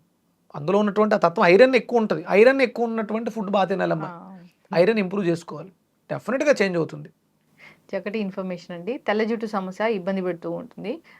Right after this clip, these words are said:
Speaker 2: అయితే మనం తీసుకునే ఆహారం సరైనది తీసుకోవాలి.
Speaker 1: అవును.
Speaker 2: మీరు అన్నట్లుగా ఐరన్ రిచ్ ఫుడ్స్ తీసుకోవాలి.
Speaker 1: అవును.
Speaker 2: So, హె-, ఆ, ప్యాక్స్ అంటే న్యాచురల్, ఆ, హెయిర్ ప్యాక్స్ మాత్రమే వా-, వాడుకుంటే మంచిది, డైస్.
Speaker 1: మ్మ్.
Speaker 2: So, మీరు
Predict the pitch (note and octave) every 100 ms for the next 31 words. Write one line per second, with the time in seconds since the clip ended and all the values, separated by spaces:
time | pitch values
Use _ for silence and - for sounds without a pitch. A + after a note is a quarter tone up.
0 | - G3 C4 A#3 A3+ A#3 A#3+ - B3+ A#3
1 | G#3+ A3 B3 C4 A#3 A3+ G3 G#3 G3 F3+
2 | E3+ - D#3+ D3+ F#3+ F4 D3+ - G3 G3
3 | G#3+ A3+ B3 A#3+ C#4+ C#4 C#4 - - -
4 | A3+ C#4+ B3 A#3 - - A3+ A3 - G3
5 | F3+ - F3+ E3+ G3+ F#4 _ _ _ _
6 | C4 B3 A#3 G#3+ G#3+ F#3 G3 F3+ - A3+
7 | A#3 B3+ - C4+ C4 D#4 D#4 B3 - G3+
8 | G3+ G#3 C4 B3+ A#3+ A3 F#3+ - F#3+ F#3
9 | F#3+ G#3 G#3 G#3+ G#3 G#3 G3 G3 G#3 G#3+
10 | F#3+ F3+ F3 F3 F#3 F#3 F#3+ F#3+ F#3 F3
11 | G3 F#3 F#3 F#3 F#3 G3+ C4+ - F#3+ B2+
12 | - A#3+ A#3+ A#3 A3+